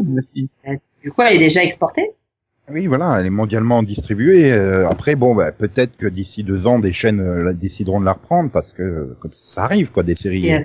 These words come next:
Speaker 3: Bah, t'as eu Daredevil, là, qui a été diffusé ou qui va être diffusé sur T M C. Là, je sais même pas, en fait,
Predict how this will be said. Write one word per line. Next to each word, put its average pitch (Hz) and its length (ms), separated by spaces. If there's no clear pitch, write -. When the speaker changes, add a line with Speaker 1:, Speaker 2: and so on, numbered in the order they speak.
Speaker 3:
Bah, 101 80
t'as - 140
eu 104 80
Daredevil, 123 440
là, 110 140
qui - 100
a - 20
été 104 160
diffusé 101 440
ou 110 80
qui - 140
va 95 80
être 95 60
diffusé 98 340
sur - 200
T 98 100
M 101 120
C. 113 160
Là, 90 120
je - 80
sais 90 60
même 85 160
pas, 101 100
en 87 120
fait, 76 180